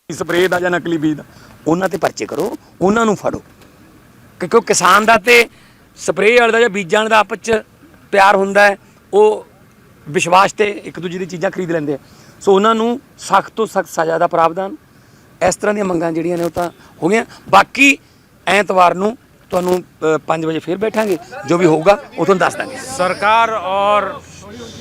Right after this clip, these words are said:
Speaker 2: सरकार और किसान संगठनों के बीच बहुत ही अच्छे माहौल में सकारात्मक चर्चा हुई है।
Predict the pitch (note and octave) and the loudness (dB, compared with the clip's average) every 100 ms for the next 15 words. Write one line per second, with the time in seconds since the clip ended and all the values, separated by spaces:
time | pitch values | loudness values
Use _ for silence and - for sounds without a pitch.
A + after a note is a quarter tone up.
0 | A3+ G#3+ G#3 G#3 A#3+ A#3 - G#3 A3 F#3+ | -18 -18 -18 -16 -16 -16 -16 -18 -18 -20
1 | F#3 - - - F2 E2+ - - - - | -18 -18 -18 -20 -18 -18 -18 -20 -18 -18
2 | - - - - - - - - - - | -18 -18 -18 -18 -18 -16 -16 -14 -12 -6
3 | F#3+ F3 G3+ A3 A#3 G#3+ G3 G#3 G3+ F#3+ | -6 0 4 4 4 2 0 0 -2 -8
4 | F#3 F#3+ G3+ A3 G3 F#3+ F3+ F#3 E3+ F#3 | -6 0 0 0 -6 -8 -6 -6 -6 -6
5 | G3+ F3+ G3 D#3+ E3+ D#3+ - - - - | -6 -6 -10 -6 -6 -6 -12 -20 -20 -20
6 | - - - - - E4+ - - - - | -18 -18 -16 -16 -16 -16 -16 -16 -18 -18
7 | - - - - - - - - - D#3+ | -18 -18 -16 -16 -16 -16 -16 -14 -2 0
8 | F3 G#3 G#3+ G#3 E3 - F#3 E3+ D#3+ D3+ | 2 0 0 0 -2 -4 -4 0 -2 0
9 | F#3 F#3+ G3+ A3+ - - - - - - | -2 -2 -4 -6 -10 -20 -20 -18 -16 -16
10 | - - - - - - - - - - | -18 -18 -18 -20 -18 -18 -18 -18 -16 -16
11 | - - - - - - - - - - | -16 -16 -16 -14 -14 -14 -14 -14 -14 -16
12 | _ - F3+ - - - F3+ E3+ G3 G#3 | _ -16 -12 -10 -10 -6 -4 -2 0 0
13 | G#3+ A3 A3+ - F#3 F3 G3 F#3 C#3 D#3+ | -2 -6 -8 -6 -8 -6 -2 -2 -2 -8
14 | E3 B2+ G#2 | -8 -10 -16